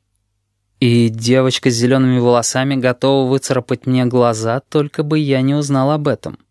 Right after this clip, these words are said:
Забавно, да? Она боялась меня. Лорда ей тоже хотелось прогнать, но его она не боялась.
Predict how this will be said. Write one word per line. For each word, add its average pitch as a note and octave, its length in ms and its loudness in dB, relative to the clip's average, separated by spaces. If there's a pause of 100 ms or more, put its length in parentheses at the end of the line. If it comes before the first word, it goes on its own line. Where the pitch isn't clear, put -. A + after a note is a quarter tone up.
(300)
Забавно, A#2+ 640 0
да? B2+ 240 -2 (760)
Она A#2 360 0
боялась C3+ 560 0
меня. D3 320 -4 (560)
Лорда F3+ 340 2
ей G3 160 2
тоже D3 300 0
хотелось A#2 380 -2
прогнать, A2+ 520 -4
но D3+ 320 -2
его C#3 360 0
она D#3+ 200 0
не D#3+ 120 0
боялась. D3+ 540 -4